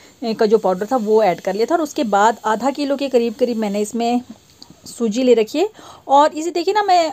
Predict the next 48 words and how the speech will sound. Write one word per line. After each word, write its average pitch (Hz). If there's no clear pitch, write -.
अच्छे 254
ढंग 277
से 285
भून 233
लूँगी। 220
वो 247
अपने 262
ऊपर 294
डिपेंड 240
करता 220
है 233
कि 240
हमें 220
जो 220
है 226
इसका, 226
अ, 233
कितनी 294
आपको 262
ब्राउन 220
चाहिए, 233
कितनी 220
नहीं 220
चाहिए। 226
तो 285
मुझे 277
थोड़ा 285
सा 302
ज़्यादा 233
ब्राउनिश 233
जो 254
सूजी 240
होती 240
है, 247
वो 247
बड़ी 208
अच्छी 208
लगती 208
है। 220
तो 262
ये 262
भून 240
चुकी 285
थी। 339
उसके 339
बाद 214
फिर 294
मैंने 269